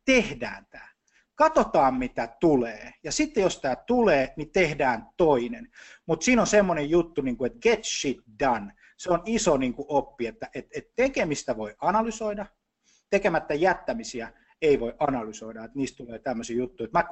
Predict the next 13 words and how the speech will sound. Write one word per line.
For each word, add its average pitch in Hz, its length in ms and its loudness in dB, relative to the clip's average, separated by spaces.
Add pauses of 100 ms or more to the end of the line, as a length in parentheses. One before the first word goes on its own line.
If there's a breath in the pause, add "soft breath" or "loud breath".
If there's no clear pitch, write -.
(100)
mä, 180 140 2
tota, 170 260 2
kunnioitan 180 520 6
sun 147 340 -2
erittäin 175 460 2
hienoa, 139 460 2 (340 soft breath)
hienoa, 147 320 4
tota, 120 360 -2 (160)
ää, 113 240 -2 (120)
tavoitetta 220 540 4 (380 soft breath)
ja 139 80 -4
sun 131 160 -8
tekemistä 220 600 2